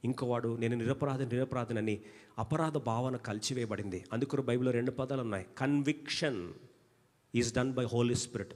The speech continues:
పాపం గురించి ఒప్పించేది పరిశుద్ధాత్మని పని. ఒప్పుకున్న తర్వాత ఆ గిల్ట్ అంతా చల్లారిపోతుంది, మాటి మాటికి దెప్పి పొడవాడు. రెండవది కండెమ్నేషన్, శిక్షా విధి లేదా అపరాధ భావన అనేది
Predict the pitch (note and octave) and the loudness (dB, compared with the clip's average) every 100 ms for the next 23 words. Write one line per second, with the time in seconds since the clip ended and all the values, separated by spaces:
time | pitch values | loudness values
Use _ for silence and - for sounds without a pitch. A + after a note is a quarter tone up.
0 | - A#2+ D#3 E3 D3 D3 C#3 A#2+ - - | 0 2 2 0 0 0 0 0 0 0
1 | F3 F3+ C3 C3 - A#2 - D#3+ D#3 D#3+ | 0 2 -2 -2 -4 -4 -2 -2 -2 -2
2 | D3 B2+ A2+ A2+ G#2+ - - - C3+ - | -2 0 0 -2 -4 -18 -14 -4 -2 2
3 | F3+ E3 C#3+ C3+ - D3+ - A#2 A#2 A2 | 2 2 2 -2 -2 -6 -4 0 0 0
4 | B2 D#3 D#3 C#3+ C#3 D3+ E3+ B2 B2 D3 | -2 0 2 2 4 2 2 -2 2 0
5 | D3 C3 A#2+ G#2 A2 D#3 E3+ D#3+ D3+ D3 | 2 0 0 -2 -2 -2 0 0 0 -2
6 | B2 A#2+ A2+ C#3 C3+ A#2+ G2 E2 - - | -2 -2 0 0 2 2 2 -4 -14 -8
7 | - C3+ D#3 A#2+ - - - - C#3+ D3+ | 2 6 8 6 2 -8 -14 2 6 6
8 | C#3 C#3 C3+ C3 B2+ B2 - A2 - - | 6 4 2 2 0 0 0 -2 -6 -10
9 | - - - - D3+ C#3 B2 B2+ A#2+ - | -4 -4 -4 0 2 4 4 4 4 2
10 | - - - - C3 C#3 A2+ - D3+ C3+ | -14 -18 -12 -2 2 2 0 2 2 2
11 | D#3 D3+ C3 C3+ C3+ B2 B2 C3 A#2 - | 0 0 2 2 2 2 4 4 2 -2